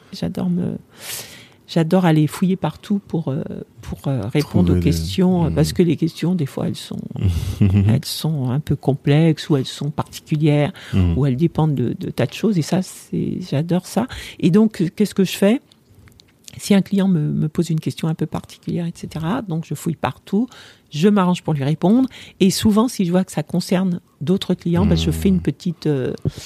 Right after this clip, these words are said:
Speaker 2: Un mail que
Speaker 1: un
Speaker 2: tu
Speaker 1: petit
Speaker 2: vas
Speaker 1: mail pour tout le monde, quoi.
Speaker 2: D'accord.
Speaker 1: Mhm.
Speaker 2: Ok. Et, euh, la dernière fois qu'on avait discuté, tu m'as dit que tu veux absolument sensibiliser les entrepreneurs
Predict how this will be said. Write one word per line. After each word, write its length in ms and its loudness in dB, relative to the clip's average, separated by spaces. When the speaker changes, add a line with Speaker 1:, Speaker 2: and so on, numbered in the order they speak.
Speaker 2:
Un 80 2
mail 280 4
que 100 -4
Speaker 1:
un 60 0
Speaker 2:
tu 80 2
Speaker 1:
petit 180 0
Speaker 2:
vas 80 2
Speaker 1:
mail 420 2
pour 200 -10
tout 100 0
le 80 4
monde, 200 -2
quoi. 280 -6
Speaker 2:
D'accord. 380 -8
Speaker 1:
Mhm. 220 0
Speaker 2:
Ok. 180 2
Et, 800 0
euh, 600 2
la 340 -4
dernière 180 4
fois 100 2
qu'on 140 4
avait 220 4
discuté, 500 -4
tu 120 -2
m'as 120 2
dit 280 2
que 80 -2
tu 140 -8
veux 120 4
absolument 480 0
sensibiliser 600 0
les 80 4
entrepreneurs 640 -2